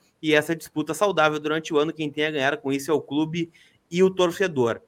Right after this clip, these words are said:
Sobre a saída dele pra Chapecoense, né, ele disse que foi muito importante pra ele ter essa experiência fora do clube, onde passou doze anos, jogar, ganhar sequência, competir em alto nível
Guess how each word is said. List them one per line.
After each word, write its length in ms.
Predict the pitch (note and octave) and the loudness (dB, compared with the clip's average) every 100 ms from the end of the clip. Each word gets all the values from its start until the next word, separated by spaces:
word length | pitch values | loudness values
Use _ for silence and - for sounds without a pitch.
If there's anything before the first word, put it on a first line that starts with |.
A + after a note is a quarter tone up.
| _ _ | _ _
Sobre 240 | - A3 B3 | 0 0 2
a 40 | |
saída 220 | A3 G#3 | 0 0
dele 180 | F#3+ F#3 | 0 0
pra 120 | F#3+ | 0
Chapecoense, 720 | - F3 F3 D3+ D3+ A#3+ B3 D3 | -4 -2 0 2 0 0 -4 -8
né, 140 | D3+ | -8
ele 100 | D#3+ | -8
disse 180 | D#3 E3 | -10 -18
que 60 | - | -8
foi 140 | F3 | -6
muito 280 | D#3+ A#3+ B3+ | -4 -6 -8
importante 600 | A3+ G3+ - E3 F3+ - | -8 -8 -6 -6 -6 -4
pra 180 | E3+ D3 | 0 2
ele 180 | D#3+ | 2
ter 200 | D3+ D3+ | -2 -4
essa 160 | D#3 D#3 | -4 -6
experiência 560 | D3 D3+ C#3 G#3 A#3 G#3+ | -2 0 0 0 -2 -2
fora 180 | F3+ | -2
do 100 | D#3+ | -2
clube, 320 | C3+ C#3 F3 F3+ | -6 -2 -2 -2
onde 120 | E3+ | -6
passou 280 | C#3+ D3 D#3+ | -8 -4 -4
doze 360 | C3+ C#3 A#2+ | 0 0 0
anos, 400 | A#2 D3 F#3+ - _ - - | -2 -2 -4 -10 _ -20 -12
jogar, 480 | B2 C3+ B2 D3 F#3 | 2 4 6 6 6
ganhar 340 | D#3+ C3+ D3+ D#3+ | 4 2 0 -2
sequência, 580 | C3 - C#3 F3+ F#3 | -6 -4 -2 -2 -4
competir 520 | E3 D3+ C#3 B2+ F3+ F3+ | -6 -6 -4 -4 -4 -2
em 60 | |
alto 260 | D#3 D#3 D3 | -2 -2 -4
nível 460 | B2 F3 F#3+ F#3+ | -4 0 0 0